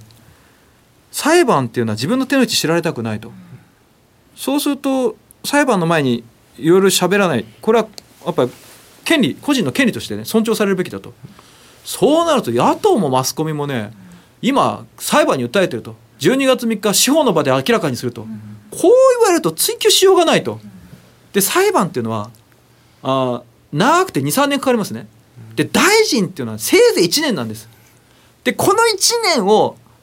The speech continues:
辞任なしで任期満了を乗り切るのと、途中で辞めるのでは、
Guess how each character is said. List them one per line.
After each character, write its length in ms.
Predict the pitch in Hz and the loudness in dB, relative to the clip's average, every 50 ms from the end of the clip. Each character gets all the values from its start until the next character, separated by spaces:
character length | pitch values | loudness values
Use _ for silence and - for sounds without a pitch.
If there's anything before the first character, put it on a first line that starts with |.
| _ 139 | _ -6
辞 200 | 131 139 170 254 | -2 0 2 4
任 100 | 339 370 440 466 480 480 466 466 453 | 4 4 4 4 2 2 2 0 2
な 100 | 453 480 | 2 2
し 180 | 480 - 359 | 2 2 2
で 300 | 285 339 311 - - - - _ _ _ _ _ _ _ _ _ _ _ _ _ _ _ _ _ - | 2 2 2 0 0 -4 -10 _ _ _ _ _ _ _ _ _ _ _ _ _ _ _ _ _ -4
任 200 | 240 330 359 349 | -2 0 0 0
期 120 | 349 311 | 0 -2
満 220 | 294 294 294 285 277 | 0 0 2 2 4
了 100 | 277 254 | 4 4
を 20 | |
乗 100 | 202 196 | 4 4
り 120 | 208 240 | 2 2
切 100 | - 254 | 0 -2
る 80 | 226 190 | -2 -4
の 80 | 139 117 | -4 -4
と、 220 | - 107 107 - - - _ _ _ _ _ _ | -6 -8 -8 -10 -18 -20 _ _ _ _ _ _
途 180 | - - 339 339 | 0 2 2 2
中 260 | 349 - - - 480 494 494 453 | 2 0 0 2 4 4 4 6
で 160 | 453 440 349 | 6 4 4
辞 60 | 262 | 4
め 140 | 247 254 262 | 4 4 2
る 60 | 240 | 2
の 100 | 208 151 | 2 0
で 100 | 123 123 | -2 -2
は、 180 | 123 117 107 110 | -2 -4 -4 -6